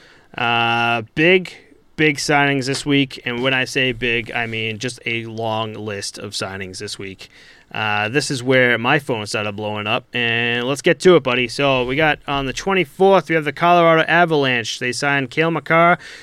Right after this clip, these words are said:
to six years, fifty-four million dollars with the nine million dollars, uh, a year average. Uh, big pickup.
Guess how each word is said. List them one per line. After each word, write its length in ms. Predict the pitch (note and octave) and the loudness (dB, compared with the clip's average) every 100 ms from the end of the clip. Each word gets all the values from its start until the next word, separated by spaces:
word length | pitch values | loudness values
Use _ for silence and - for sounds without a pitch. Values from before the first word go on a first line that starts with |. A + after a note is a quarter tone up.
| - | -12
to 320 | - D3+ C3 A#2+ | -2 0 0 -2
six 400 | - A3 A#3+ - | 0 0 0 2
years, 400 | G3 G3 F#3 - | 4 4 2 -4
fifty-four 720 | - - G#3 A#3 G3 G3 F#3+ | -4 0 0 -2 -4 2 2
million 440 | F3 D#3+ E3 E3+ D#3+ | 4 2 2 2 0
dollars 440 | D#3 D#3+ E3 D#3 | 2 4 4 2
with 160 | D3 C3 | -4 -2
the 320 | C3 B2+ A#2+ | 0 0 0
nine 300 | A#2+ B2+ C3 | 0 0 0
million 260 | B2+ C3 B2+ | 0 0 0
dollars, 560 | B2 B2 B2 A2+ - - | 0 0 0 -2 -8 -10
uh, 200 | A2+ G#2+ | -8 -6
a 60 | A2+ | -4
year 280 | A2+ A#2+ A2+ | 0 0 2
average. 540 | A#2+ C3+ C#3 C3 - - - - - - | 2 2 0 -2 -6 -14 -20 -20 -20 -6
Uh, 460 | A#2+ B2 A#2+ A2+ A2 - _ | 0 2 4 2 0 -8 _
big 220 | - A3+ - | 2 2 4
pickup. 440 | A3 - E3+ C#3 | 2 6 4 4